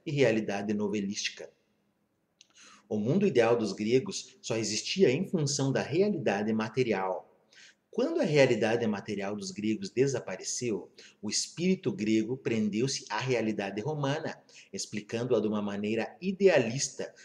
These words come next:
de que os próprios criadores dessa realidade não eram capazes. Políbio, o grande historiógrafo, pretende explicar por que os romanos venceram o mundo.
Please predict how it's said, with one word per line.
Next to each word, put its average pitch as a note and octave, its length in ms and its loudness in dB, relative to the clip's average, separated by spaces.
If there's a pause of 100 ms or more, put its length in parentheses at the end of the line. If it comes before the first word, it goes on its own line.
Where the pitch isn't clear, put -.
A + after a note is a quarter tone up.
(120)
de G2 120 -10
que A2 120 -6
os G#2+ 140 -6
próprios - 400 -2
criadores C3 600 0
dessa G#2+ 260 -2
realidade G2+ 640 -4 (140)
não A2 380 -4
eram G2 180 -4
capazes. - 880 -12 (800)
Políbio, D#3+ 800 0
o A2+ 120 -6
grande E3 380 4
historiógrafo, A#2 880 2 (240)
pretende B2+ 380 -2
explicar C3 520 -4
por A#2 200 -2
que - 160 -4
os C#4 120 -2
romanos C#3 400 2
venceram B2+ 480 0
o C#3 80 0
mundo. C3+ 400 0